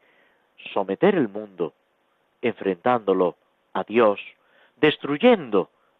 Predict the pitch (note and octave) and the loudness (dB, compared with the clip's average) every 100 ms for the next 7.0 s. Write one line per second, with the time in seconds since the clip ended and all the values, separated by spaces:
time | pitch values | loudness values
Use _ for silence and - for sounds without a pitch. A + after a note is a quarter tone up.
0 | _ G#2+ G#2+ - F#2+ F2 E2 C3+ A#2 F#2+ | _ 2 4 4 2 2 0 2 4 2
1 | - _ _ _ _ _ - - D3 D3+ | -4 _ _ _ _ _ -6 -2 0 2
2 | A3 B3 B3 A3 C#3+ C#3+ - - D3+ C#3 | 2 4 4 2 2 0 -2 2 4 4
3 | B2+ - C4 G#3 - _ _ _ _ _ | 2 2 2 0 -4 _ _ _ _ _
4 | _ _ _ _ _ _ _ - F#2+ G#2+ | _ _ _ _ _ _ _ -2 4 4
5 | G#2 F#2 E2 D2+ _ _ _ _ _ _ | 4 0 -8 -8 _ _ _ _ _ _
6 | _ _ _ - F#2 G2 - B2+ B2+ C3 | _ _ _ -4 -2 -2 2 0 0 -6